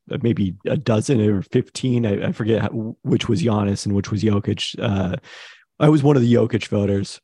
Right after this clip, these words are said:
for the third consecutive year. I, I talked about that on the low post at the end of the regular season. But, you know, I do think from the sense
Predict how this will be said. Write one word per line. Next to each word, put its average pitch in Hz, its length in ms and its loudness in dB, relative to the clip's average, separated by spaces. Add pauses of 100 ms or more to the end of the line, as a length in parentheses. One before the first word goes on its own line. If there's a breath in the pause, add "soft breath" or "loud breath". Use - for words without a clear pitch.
for 110 160 0
the 92 80 -2
third 101 260 0
consecutive 101 720 0
year. 98 280 0
I, 95 300 -2
I 113 80 -4
talked 107 240 -2
about 101 240 -2
that 104 160 -2
on 98 140 -2
the 98 120 -2
low 104 240 2
post 107 320 0
at 95 80 -4
the 107 140 -2
end 104 120 0
of 95 60 -4
the 101 60 0
regular 98 420 -2
season. 104 460 0
But, 98 260 0 (720 loud breath)
you 175 80 2
know, 143 60 6
I 120 80 4
do 131 260 2
think 123 300 0
from 117 200 -2
the 107 80 -4
sense 113 480 -4